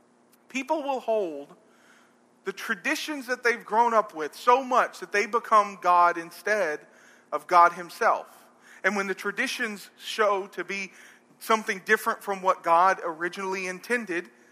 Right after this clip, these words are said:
they go with the traditions rather than, than the God who gave them.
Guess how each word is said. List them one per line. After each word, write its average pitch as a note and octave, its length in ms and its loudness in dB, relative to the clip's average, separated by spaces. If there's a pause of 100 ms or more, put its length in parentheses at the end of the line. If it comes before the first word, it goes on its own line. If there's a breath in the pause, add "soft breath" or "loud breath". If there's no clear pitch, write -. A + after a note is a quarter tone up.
(340 soft breath)
they F3 100 -4
go A3 160 4
with C4 80 -8
the C4 100 -8
traditions A3 600 -8
rather F3+ 340 4
than, E3+ 240 -14 (380)
than E3 120 -10
the E3+ 80 -12
God D3+ 260 2
who D3+ 160 -18
gave C#3 260 -10
them. G#2 140 -20